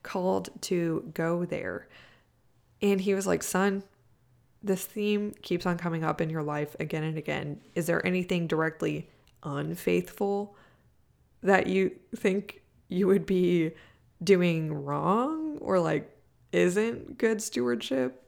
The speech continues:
if you just went for it? Like, is there anything directly unfaithful about pursuing this option?" And he said, "Oh,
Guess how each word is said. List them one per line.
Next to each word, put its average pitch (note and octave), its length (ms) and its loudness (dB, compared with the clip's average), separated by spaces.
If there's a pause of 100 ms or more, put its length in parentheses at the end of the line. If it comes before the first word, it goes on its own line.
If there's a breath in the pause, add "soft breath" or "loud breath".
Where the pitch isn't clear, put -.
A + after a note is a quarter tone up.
(500)
if F#3+ 240 2
you G3+ 180 0
just F#3+ 140 -4
went F#3 280 -2
for A#3 260 0
it? C4+ 320 -2 (420 soft breath)
Like, F3+ 100 2
is F#3+ 120 6
there F#3+ 160 2
anything G3+ 420 0
directly E3+ 400 0
unfaithful D#3+ 640 0
about - 260 -2
pursuing D#3+ 360 -4
this D#3 160 -4
option?" - 460 -6 (680 soft breath)
And F#3+ 120 4
he F#3 80 6
said, F3+ 360 2 (300)
"Oh, A#3 280 2